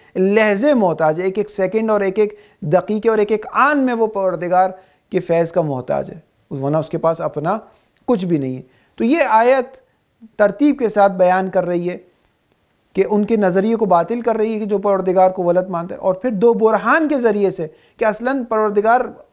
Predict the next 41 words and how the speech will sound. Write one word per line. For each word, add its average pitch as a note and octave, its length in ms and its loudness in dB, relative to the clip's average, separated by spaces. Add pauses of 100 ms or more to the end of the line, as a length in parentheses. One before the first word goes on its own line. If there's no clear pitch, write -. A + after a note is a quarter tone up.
(120)
اولاد G3+ 480 4
ہو F#3+ 180 4
ہی D#4 140 6
نہیں C4 140 0
سکتی، F#3+ 240 -6
یعنی A3 160 0 (520)
محال G#3+ 540 4
ہے، C#3 220 0 (1300)
محالات G#3+ 800 2
میں F#3 120 -2
سے، D3+ 200 -6 (260)
ممکنات B3+ 680 0
میں A#3 100 -2
سے G3 120 -2
ہی F#3 40 2
نہیں D#3+ 140 -4
یہ C#3 220 -4
بات، B2 280 -8 (640)
کہ F3+ 60 -2
اس F3+ 100 0
کی A#3 140 2
ذات B3+ 540 2
سے C#4+ 120 -2
ہی C4+ 100 2
سازگار F#3+ 540 2
نہیں F3 180 -6
یہ E3 120 -4
بات، D3 200 -2 (300)
اور G3 180 4
نہ G#3 140 0 (120)
کسی A#3 260 -4
کے B3+ 100 -4
لیے A#3 100 2
سازگار F#3+ 480 2
ہے G3 100 0
کہ F#3+ 100 -8
وہ F3+ 140 -4
پروردگار D#3+ 480 0
متعال D3+ 360 -2
کے D#3 120 -6
لیے F#3+ 260 -2